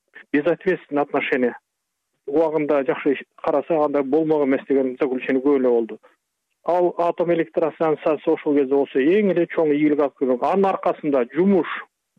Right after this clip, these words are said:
билим, кесипкөй адамдар ошол тейлеген энергетиканы. Анын арзандыгы, анын экология болгон тазалыгы жана башка. Аябай эле жокшу. Мен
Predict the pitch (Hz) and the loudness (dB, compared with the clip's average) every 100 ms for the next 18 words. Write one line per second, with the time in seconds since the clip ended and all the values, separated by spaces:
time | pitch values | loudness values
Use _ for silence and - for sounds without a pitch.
0 | - 180 185 208 156 127 _ _ _ _ | -4 -2 0 0 -2 -6 _ _ _ _
1 | - 170 185 - 196 185 180 - 175 180 | -2 -2 -2 -2 2 2 0 -2 -2 0
2 | 185 190 170 143 139 123 - _ _ - | 0 0 2 0 0 -2 -8 _ _ -20
3 | _ _ _ 180 151 139 127 113 _ _ | _ _ _ 0 2 2 0 -2 _ _
4 | _ _ - 147 147 135 - 131 117 113 | _ _ -2 0 0 -2 -2 -2 0 -2
5 | - - - - - 147 160 170 135 - | -8 -14 -16 -18 -4 -2 0 0 -2 -6
6 | _ _ _ 143 151 165 170 160 143 127 | _ _ _ -2 0 0 -2 0 0 0
7 | 113 _ _ _ _ _ 143 160 170 160 | -2 _ _ _ _ _ -4 0 0 0
8 | 156 156 165 165 160 165 160 156 165 139 | -2 -2 0 2 4 4 2 2 -2 -4
9 | _ _ _ _ - 156 160 165 147 123 | _ _ _ _ -4 0 2 0 0 -2
10 | 110 151 165 147 - 117 - - - 139 | 0 0 0 -2 -4 -6 -6 -14 -6 0
11 | 165 208 208 196 185 175 147 165 | 2 2 2 -2 -2 -2 0 0